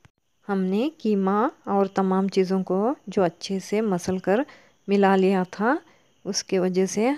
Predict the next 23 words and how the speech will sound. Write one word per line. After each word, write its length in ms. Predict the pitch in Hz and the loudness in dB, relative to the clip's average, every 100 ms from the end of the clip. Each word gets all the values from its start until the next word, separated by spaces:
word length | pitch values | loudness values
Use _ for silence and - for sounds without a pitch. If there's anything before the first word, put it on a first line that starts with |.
| 226 | -2
हमारे 360 | 190 185 185 | 0 0 0
कबाब 440 | 190 190 190 262 302 _ _ _ _ _ _ - | -2 -2 2 2 0 _ _ _ _ _ _ 2
पलटते 460 | 190 185 - 196 | 4 2 2 0
वक्त 440 | 190 240 - - 190 | 2 0 -4 -10 0
बिल्कुल 440 | 196 175 208 269 - | 0 0 -2 -2 -2
टूटेंगे 460 | 220 196 190 190 196 | -2 0 2 2 2
नहीं। 360 | 190 185 208 330 - _ _ _ _ _ _ _ _ | 2 2 2 -2 -6 _ _ _ _ _ _ _ _
इन्हें 340 | 196 196 196 240 - | -4 0 0 -2 0
पलटने 420 | 202 190 202 196 | 2 4 2 0
के 140 | 202 202 | 0 0
बाद 320 | 185 196 269 - _ _ _ - | 2 4 2 0 _ _ _ 0
दूसरी 340 | 208 196 202 | 0 2 0
तरफ 260 | 214 202 196 | 2 0 0
से 200 | - 196 | 0 0
हमें 380 | 196 190 202 254 | 2 2 2 2
इन्हें 380 | 202 185 226 330 - - | 2 2 0 -2 -8 -6
चार 300 | 208 196 202 | 0 2 2
मिनट 320 | 190 190 190 | 2 2 0
के 100 | 196 | 0
लिए 380 | 190 196 226 349 _ _ _ _ _ _ - | 4 4 4 0 _ _ _ _ _ _ -6
पका 260 | 185 196 | 0 2
लेना 380 | 196 196 185 185 | 4 2 2 0
है। 360 | 180 208 302 | 0 0 -2